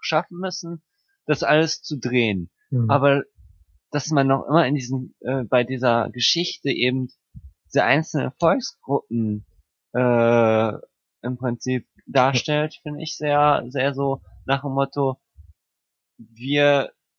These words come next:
Speaker 1: halten die Kanone gegen uns. Es ist nicht nur
Speaker 2: Aber
Speaker 1: das
Speaker 2: genau, das ist ja das Problem, weil wie du, du kommst ja gerade in deinem eigenen Gespräch, also, nein, Gespräch, ich, hält,
Speaker 1: <laughs>
Speaker 2: in deinem,
Speaker 1: Monolog.
Speaker 2: äh, in deiner, in deiner Rede, ja, Monolog wäre jetzt, äh,
Speaker 1: <laughs>
Speaker 2: also, ja,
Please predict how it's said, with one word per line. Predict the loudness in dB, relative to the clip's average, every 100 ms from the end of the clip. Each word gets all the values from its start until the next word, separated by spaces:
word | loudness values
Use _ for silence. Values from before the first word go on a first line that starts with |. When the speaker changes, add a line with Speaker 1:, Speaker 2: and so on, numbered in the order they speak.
| _ _ _ _ _ _ _ -6
Speaker 1:
halten | 0 0 0 -6
die | -8
Kanone | -6 -6 -4 -4 -4
gegen | -2 -2 -4
uns. | -8 -10 -10
Es | -14 -14
ist | -14 -10
nicht | -10 -6
nur | 0
Speaker 2:
Aber | 0
Speaker 1:
das | 2
Speaker 2:
genau, | 2 2
das | 0
ist | -4 -2
ja | -2
das | -2
Problem, | -2 0 0
weil | 2 -2 -2
wie | -4 -2
du, | 0 -4 -6
du | -4 -2 0
kommst | 0 0
ja | -2
gerade | 0
in | 2
deinem | 2 2
eigenen | 0 2 2 0 -2 -6
Gespräch, | -4 0 0 0
also, | -6 -6 -6 -8
nein, | -14 -14
Gespräch, | -10 -10 -10 -14 -16
ich, | -20 -20 _
hält, | -6 -4 -6 -8
Speaker 1:
<laughs> | -8 -8
Speaker 2:
in | -2
deinem, | 0 0
Speaker 1:
Monolog. | 0 -2 -2
Speaker 2:
äh, |
in | 0
deiner, | 2 2
in | 4
deiner | 2 4 4
Rede, | 4 4 2
ja, | 0
Monolog | -2 -2 -2 -2 -2
wäre | -4
jetzt, | -4 -12
äh, | -8 -10 -10 -14 -10 -8 -6 -8 -12 -18
Speaker 1:
<laughs> | -16 -8
Speaker 2:
also, | -2 0 0 -4 _ _
ja, | 0 4 4